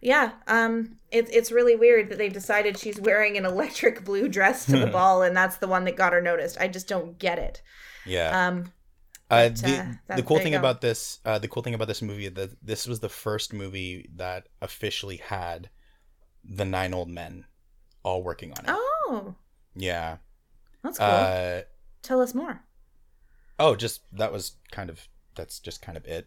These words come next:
Speaker 2: <laughs>
Speaker 1: Well, great.
Speaker 2: Um, to, yeah, to help with the management of the animation department, uh, the animation board had settled down to nine supervising animators,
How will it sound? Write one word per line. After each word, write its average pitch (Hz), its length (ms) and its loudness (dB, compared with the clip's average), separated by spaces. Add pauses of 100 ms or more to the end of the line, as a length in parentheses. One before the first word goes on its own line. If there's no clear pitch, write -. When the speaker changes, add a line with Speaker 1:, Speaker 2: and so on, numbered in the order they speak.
Speaker 2:
<laughs> 127 320 4 (320)
Speaker 1:
Well, 269 200 6
great. - 160 10
Speaker 2:
Um, - 340 0 (280)
to, 113 280 4
yeah, 131 200 8
to 120 120 -4
help 131 180 4
with 131 80 -10
the 139 60 0
management 120 500 -2
of 107 140 -6
the 104 120 -8
animation 101 360 -6
department, 92 680 -8 (100)
uh, 87 540 -4 (1300)
the 110 160 -2
animation 101 360 -4
board 95 160 0
had 95 120 -4
settled 98 260 -4
down 92 240 -4
to - 140 -8
nine 95 360 -4
supervising 92 540 -6
animators, 82 720 -10